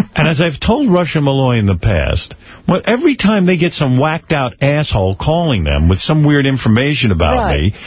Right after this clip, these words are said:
Speaker 1: it's not my job to have to phone in and deny it. So then the story is Howard Stern denies it. I
Speaker 2: But
Speaker 1: said,
Speaker 2: what
Speaker 1: "I'm
Speaker 2: is
Speaker 1: ba-"
Speaker 2: it,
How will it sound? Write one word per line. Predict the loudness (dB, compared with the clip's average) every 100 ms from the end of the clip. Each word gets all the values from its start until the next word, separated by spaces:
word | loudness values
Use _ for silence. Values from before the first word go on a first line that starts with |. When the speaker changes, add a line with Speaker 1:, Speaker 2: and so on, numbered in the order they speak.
| -16
Speaker 1:
it's | -4
not | -2 0
my | 0 0
job | 0 0 -2 -2
to |
have | -4 -2 -2 -4 -4
to | -2 -2 -4 -2
phone | 0 2
in | 0 2
and | 0 2
deny | 0 0 0 0 -2
it. | -4 -4
So | -2
then | 2 2
the | 0
story | 0 0 0
is | 0
Howard | -2 0 -2
Stern | -2 0 2
denies | 2 2 2 0 -2
it. | -4 -10 _ _ _ _ _ _ _ _ -18 -4
I | -2
Speaker 2:
But |
Speaker 1:
said, | 0 0
Speaker 2:
what | 0 0
Speaker 1:
"I'm |
Speaker 2:
is | 0
Speaker 1:
ba-" | 0
Speaker 2:
it, | -2